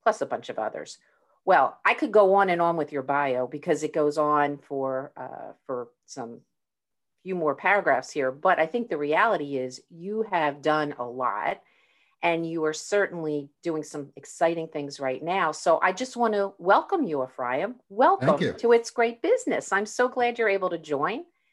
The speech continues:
Speaker 1: And,
Speaker 2: No, I'm,
Speaker 1: um,
Speaker 2: uh,
Speaker 1: I
Speaker 2: glad to be here. This is exciting. I have a lot,
Speaker 1: Yeah.
Speaker 2: looking forward to having a lot of fun.
Speaker 1: Absolutely. So, you know,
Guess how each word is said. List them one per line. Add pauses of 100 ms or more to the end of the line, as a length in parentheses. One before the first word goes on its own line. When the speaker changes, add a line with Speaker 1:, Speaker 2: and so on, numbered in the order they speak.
(440)
Speaker 1:
And,
Speaker 2:
No,
I'm,
Speaker 1:
um,
Speaker 2:
uh,
Speaker 1:
I
Speaker 2:
glad
to
be
here.
This
is
exciting.
I
have
a
lot,
Speaker 1:
Yeah. (100)
Speaker 2:
looking
forward
to
having
a
lot
of
fun. (280)
Speaker 1:
Absolutely. (280)
So, (100)
you
know,